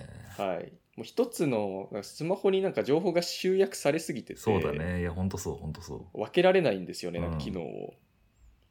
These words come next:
Speaker 2: これはもうスマホの功罪だよね、完全に。
Speaker 1: そうなんですよ。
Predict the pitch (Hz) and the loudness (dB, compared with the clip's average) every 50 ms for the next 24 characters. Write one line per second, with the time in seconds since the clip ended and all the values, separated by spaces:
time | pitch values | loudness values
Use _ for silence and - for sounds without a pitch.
0 | _ _ _ - - 101 98 92 92 92 85 82 - - - 90 95 95 92 95 | _ _ _ -12 -8 -6 -4 -2 -2 -2 -2 -4 -4 -4 -2 0 2 2 2 2
1 | 92 95 90 - - 92 90 87 - 87 82 78 80 80 - - - - - _ | 2 0 0 0 -2 -2 0 0 0 0 -2 0 -2 -2 -4 -4 -10 -14 -18 _
2 | _ _ _ _ _ _ - - 82 80 80 - - - 90 90 - 107 101 95 | _ _ _ _ _ _ -18 -14 -12 -12 -12 -14 -14 -14 -14 -8 -4 -2 -2 -2
3 | 90 80 80 80 - - - - - 50 - - - | -2 -6 -10 -12 -14 -16 -16 -14 -12 -12 -12 -12 -14